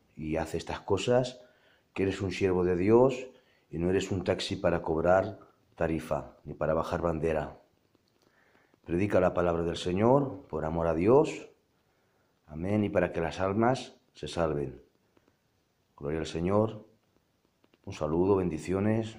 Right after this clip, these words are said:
Vuestro hermano Josan, en el nombre del Señor. Recuerda, estamos para ser de bendición.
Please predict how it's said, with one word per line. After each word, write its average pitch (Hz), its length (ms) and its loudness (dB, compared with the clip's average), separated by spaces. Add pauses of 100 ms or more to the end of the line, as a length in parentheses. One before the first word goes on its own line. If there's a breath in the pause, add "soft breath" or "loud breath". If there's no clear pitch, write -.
Vuestro - 240 -14
hermano 82 220 -2
Josan, 113 640 -2 (840)
en 71 120 -10
el 73 80 -6
nombre 78 220 -6
del 76 120 -6
Señor. 92 640 -6 (1500)
Recuerda, 85 640 -2 (1000)
estamos 110 500 -4
para 78 260 -6
ser 101 580 -4
de 98 540 -2
bendición. 90 840 -4